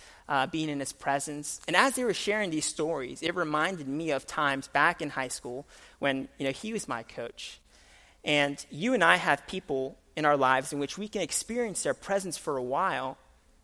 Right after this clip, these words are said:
but it goes away. But we can remember that when you and I face discouragements in life, God's presence, the Holy Spirit will not leave. His presence won't go away.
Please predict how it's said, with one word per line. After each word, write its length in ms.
but 120
it 120
goes 240
away. 420
But 180
we 140
can 200
remember 460
that 140
when 180
you 220
and 100
I 160
face 360
discouragements 640
in 100
life, 480
God's 280
presence, 680
the 60
Holy 300
Spirit 580
will 140
not 400
leave. 580
His 180
presence 420
won't 240
go 160
away. 380